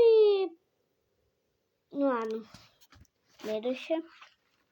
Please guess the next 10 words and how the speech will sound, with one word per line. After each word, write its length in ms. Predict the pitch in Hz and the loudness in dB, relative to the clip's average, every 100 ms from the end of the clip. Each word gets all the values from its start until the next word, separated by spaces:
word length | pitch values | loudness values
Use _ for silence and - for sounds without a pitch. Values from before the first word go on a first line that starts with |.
| - - - _ _ _ _ _ _ _ _ _ _ - - - | -14 -16 -20 _ _ _ _ _ _ _ _ _ _ -6 -6 -6
Кстати, 460 | 277 254 247 247 | -6 -4 -2 -6
сестер. 580 | 247 277 269 - 330 339 349 - - _ _ _ _ - - - - - _ _ _ _ _ _ _ | -6 -4 -4 -4 -6 -6 -8 -20 -20 _ _ _ _ -20 -20 -20 -20 -20 _ _ _ _ _ _ _
Тато. 580 | 247 247 262 _ - 247 _ _ _ _ _ _ _ _ _ _ _ _ _ _ _ _ - _ _ - - _ - - _ | -12 -12 -14 _ -18 -18 _ _ _ _ _ _ _ _ _ _ _ _ _ _ _ _ -20 _ _ -20 -20 _ -20 -20 _
Блін. 360 | 214 220 202 175 _ - - _ - - - _ _ _ _ _ _ _ _ _ _ _ _ _ _ _ _ _ _ _ _ _ _ _ - - - - _ _ - | -16 -14 -16 -20 _ -20 -20 _ -20 -18 -18 _ _ _ _ _ _ _ _ _ _ _ _ _ _ _ _ _ _ _ _ _ _ _ -20 -20 -20 -20 _ _ -6
А, 320 | 440 508 392 | 4 6 4
что-то 480 | 381 359 339 330 294 | 4 2 2 4 4
уже 380 | 302 285 285 277 | 4 2 2 0
Great 460 | 240 269 269 254 | 2 2 2 0
Mother, 920 | 262 277 370 427 415 381 320 294 294 285 | -4 -2 0 2 2 0 -4 -4 -6 -4
Great 320 | 262 277 | -4 -4